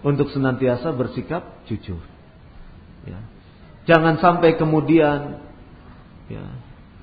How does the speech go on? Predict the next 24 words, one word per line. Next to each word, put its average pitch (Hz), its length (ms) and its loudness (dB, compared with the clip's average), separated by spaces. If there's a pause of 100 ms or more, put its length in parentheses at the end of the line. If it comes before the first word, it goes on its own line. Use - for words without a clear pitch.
(140)
ada 160 320 6
seorang 160 400 2
dai, 151 800 4 (720)
ya, 135 240 -12 (720)
ketika 165 560 0
ditanya, 160 720 -4
"Ustadz, 208 400 -4 (560)
kok - 240 -4
tampil 320 400 0
di 226 80 -2
televisi? 240 720 -4
Kok 285 240 0
ada 294 160 4
musiknya?" 254 720 -2 (720)
"Ya, 165 400 -4
tidak 139 240 -2
apa-apalah, 151 480 -6
se-, 185 160 -12 (160)
sekedar 170 320 0
musik 160 320 -4
saja." 139 320 -8 (400)
Tidak 302 240 6
jujur 302 480 8
dia. 202 160 -4